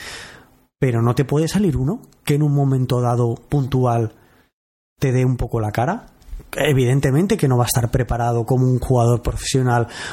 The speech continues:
con quinientos partidos en su espalda en el fútbol profesional, lógicamente. Pero para mí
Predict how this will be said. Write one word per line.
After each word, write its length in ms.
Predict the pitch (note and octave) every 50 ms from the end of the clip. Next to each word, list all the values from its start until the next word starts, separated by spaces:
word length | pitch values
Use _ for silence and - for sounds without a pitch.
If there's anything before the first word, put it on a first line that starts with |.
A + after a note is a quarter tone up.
| - -
con 240 | - C#3 C3+ B2+ A#2
quinientos 480 | - - C#3+ C3+ C3 B2+ B2+ C3 B2
partidos 720 | - - C3 A#2+ - - C3 B2+ A#2+ A#2+ A#2+ - - - - _ -
en 120 | C#3+ B2
su 200 | A2+ - - -
espalda 380 | B2+ - - B2 A#2 A2+ B2 B2
en 240 | A#2 A#2 A#2 A#2
el 80 | A#2+ A#2
fútbol 300 | - - C3 A#2 B2 A#2
profesional, 600 | - A#2 - - A#2+ - B2+ A#2 A#2 A2+ A2 G#2+ - - - - - - - - _ _ _ _
lógicamente. 760 | - B2 C3 B2+ - E3 D3+ - C#3 C3 A#2+ A2+ G#2 G#2+ F#2 - - - - - _ _
Pero 440 | - D3 C#3+ C#3 C3 B2+ A#2+ A2 - - - - - - - - - - - - - - - - - - _ _ _ _ _ _ _ _ _ _ _ _ _ _ _ _ _
para 180 | B2+ A#2+ A#2+
mí 400 | A#2 B2+ C3+ E3 A#3 C#4 - -